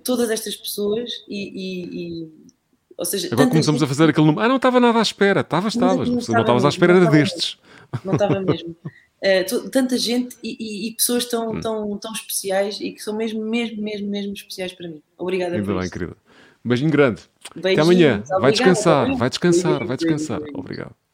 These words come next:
Speaker 2: Inês Lopes Gonçalves, neste Julieta On Air, terça-feira, v-, vamos marcar encontro na próxima semana. Eu tinha aqui uma coisa programada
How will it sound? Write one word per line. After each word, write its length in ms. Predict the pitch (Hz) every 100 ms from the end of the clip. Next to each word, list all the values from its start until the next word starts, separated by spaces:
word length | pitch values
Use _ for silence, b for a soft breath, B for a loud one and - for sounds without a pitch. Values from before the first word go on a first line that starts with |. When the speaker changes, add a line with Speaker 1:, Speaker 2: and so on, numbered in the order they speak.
| B B B B B B B B B
Speaker 2:
Inês 280 | - 220 233
Lopes 200 | 220 190
Gonçalves, 380 | 208 190 180 135
neste 340 | 175 170 - 165 156 143 135 117 -
Julieta 340 | 120 160 156 147
On 200 | 135 131
Air, 140 | 156
terça-feira, 600 | - 139 139 - 131 151
v-, 320 | 123 127 135
vamos 260 | 107 120 117
marcar 300 | 123 127 120
encontro 580 | 117 120 110 - - 120
na 140 | 120
próxima 560 | - 120 110 - 127 127
semana. 600 | - - 120 131 151 151
Eu 120 | 131
tinha 180 | 127 135
aqui 120 | 117
uma 120 | 127 117
coisa 260 | 120 104
programada 920 | - 123 117 107 98 92 87 95 104